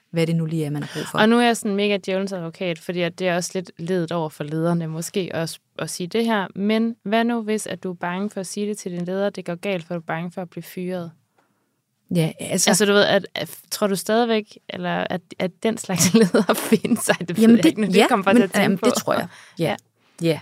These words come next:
Speaker 1: mit, det, mit svar er desværre ja, og det er også det, som jeg indledningsvis sagde, at der er lang vej igen,
Speaker 2: Ja.
Speaker 1: for vi er i mål med den her udvikling. Øh,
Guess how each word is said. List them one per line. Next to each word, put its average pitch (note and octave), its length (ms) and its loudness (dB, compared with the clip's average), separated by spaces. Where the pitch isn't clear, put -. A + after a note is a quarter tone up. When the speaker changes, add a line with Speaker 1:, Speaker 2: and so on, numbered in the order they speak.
Speaker 1:
mit, F#3+ 260 -2
det, F#3+ 280 0
mit G3 200 4
svar G#3+ 340 4
er F#3+ 100 2
desværre F3 300 2
ja, D#3+ 280 2
og F#3 160 -4
det G3+ 80 4
er G3+ 40 6
også F3+ 240 2
det, G3+ 120 -2
som F#3+ 200 0
jeg - 80 0
indledningsvis F#3 520 0
sagde, - 540 0
at F3 100 -4
der F3 60 2
er E3 40 4
lang F3 300 0
vej E3+ 160 0
igen, F3+ 320 0
Speaker 2:
Ja. F#3+ 100 -2
Speaker 1:
for G3 140 4
vi F#3+ 120 4
er F3+ 60 4
i F3 60 4
mål F3+ 340 2
med G3 80 2
den F3+ 140 6
her G3 120 4
udvikling. F#3 640 0
Øh, F3 400 2